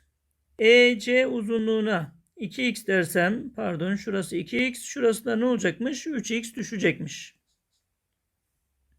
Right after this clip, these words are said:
E C'ye iki x, A E'ye üç x arkadaşlar. Şurayı birleştirdiğim zaman iki x'e iki apartman düşerse arkadaşlar üç x'e ne düşer?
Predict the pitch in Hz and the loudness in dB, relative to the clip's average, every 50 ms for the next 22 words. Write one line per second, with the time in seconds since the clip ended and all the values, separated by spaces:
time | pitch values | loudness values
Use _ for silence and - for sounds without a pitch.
0 | _ _ _ _ _ _ _ _ _ _ _ _ _ _ _ _ _ _ _ _ | _ _ _ _ _ _ _ _ _ _ _ _ _ _ _ _ _ _ _ _
1 | _ _ _ _ _ _ _ _ _ _ _ 294 277 208 196 202 196 180 - 220 | _ _ _ _ _ _ _ _ _ _ _ -4 0 0 2 2 2 2 2 2
2 | 202 190 175 165 156 151 - 196 - - - 240 220 214 214 226 226 220 - - | 2 2 2 2 0 0 -2 -4 -8 -8 -6 -4 -2 0 0 0 -2 -4 -8 -12
3 | - - 226 214 220 202 196 190 190 185 185 185 190 208 233 233 202 - - 240 | -10 -6 -2 0 0 2 2 0 0 0 0 2 2 2 2 2 0 -4 -6 -10
4 | 240 - - 247 240 - - - 170 160 - - 320 - - - - _ _ _ | -10 -8 -4 -4 -4 -4 -4 -8 -10 -10 -12 -14 -18 -20 -20 -20 -20 _ _ _
5 | _ _ _ _ _ _ _ _ _ _ _ _ _ _ _ _ _ _ _ _ | _ _ _ _ _ _ _ _ _ _ _ _ _ _ _ _ _ _ _ _
6 | _ _ _ _ _ _ _ _ _ _ - - 254 269 294 311 320 285 302 285 | _ _ _ _ _ _ _ _ _ _ -14 -4 0 2 4 4 4 4 4 4
7 | 262 269 254 - - 262 262 240 269 269 262 220 214 196 196 196 196 233 220 214 | 4 2 2 2 0 -2 0 0 0 0 2 4 4 4 4 2 2 0 -2 -2
8 | - 285 285 240 - - 269 233 220 - - 277 247 - 254 240 233 - 247 247 | -2 -2 -2 -2 -4 -4 -4 -4 -2 2 4 4 4 4 2 0 0 0 -2 -2
9 | 233 233 220 226 240 240 226 202 226 226 202 185 190 185 190 160 - 202 185 180 | -2 -2 0 2 4 4 4 4 2 2 2 2 2 0 0 -2 -2 -2 -4 -4
10 | 196 247 254 226 - 254 - - - 233 226 262 269 220 190 - 220 247 269 349 | -4 -6 -6 -4 -4 -6 -4 -2 0 2 2 4 2 2 2 4 4 4 4 2
11 | - | 0